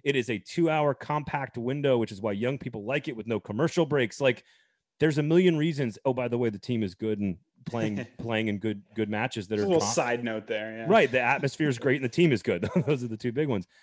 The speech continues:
Speaker 1: I, I just think that you cannot continually walk around touting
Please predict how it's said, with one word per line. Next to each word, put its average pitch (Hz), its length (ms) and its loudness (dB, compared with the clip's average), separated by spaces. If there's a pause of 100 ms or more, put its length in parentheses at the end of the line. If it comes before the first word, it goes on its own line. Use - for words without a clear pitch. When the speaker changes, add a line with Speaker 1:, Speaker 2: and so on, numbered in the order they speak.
(520)
Speaker 1:
I, 147 100 -4 (100)
I - 80 4
just 185 220 4
think 202 240 2
that 151 120 2
you 156 140 -2
cannot 185 640 0
continually 156 720 0
walk 131 340 0
around 123 480 -2
touting 104 760 0